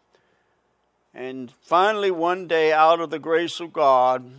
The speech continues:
God allowed his word to take birth within their heart. Well, he's done the same for us. And so it's important that we get that message out there. And the message is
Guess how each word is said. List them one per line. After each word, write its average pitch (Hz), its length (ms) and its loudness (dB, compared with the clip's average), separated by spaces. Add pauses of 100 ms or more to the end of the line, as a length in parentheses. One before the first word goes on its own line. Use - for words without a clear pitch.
(340)
God 151 340 2
allowed 151 680 0
his 147 300 -10
word 156 460 -6
to 131 60 -20
take - 440 -16
birth 147 340 -8
within 127 340 -14
their 120 160 -12
heart. - 360 -18 (760)
Well, 175 140 0
he's 185 260 -10
done 156 300 -6
the 135 80 -12
same 139 320 -12
for 131 240 -10
us. - 380 -14 (1000)
And 143 180 -12
so 185 300 2
it's 170 260 -4
important 185 540 -2
that 156 140 -6
we 180 140 -8
get 165 280 -10
that 156 240 -2
message 143 480 -12
out 120 280 -6
there. - 160 -14 (800)
And 175 220 -6
the 175 80 -2
message 202 560 -2
is 190 420 -2